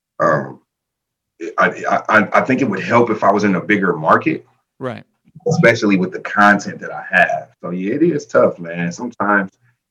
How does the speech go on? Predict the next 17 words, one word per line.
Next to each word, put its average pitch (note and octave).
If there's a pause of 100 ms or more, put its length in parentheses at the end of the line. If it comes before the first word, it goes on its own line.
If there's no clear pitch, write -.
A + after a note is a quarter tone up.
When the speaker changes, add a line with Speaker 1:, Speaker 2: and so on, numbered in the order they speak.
Speaker 1:
it's -
been F2+
numerous F#2
times E2+
where D#2+
I've E2+
been D#2
like, C2+
"Man, -
I'm, E2 (100)
I'm G2
about D#2+
to -
just -
chop -
this D#2+
up. D#2+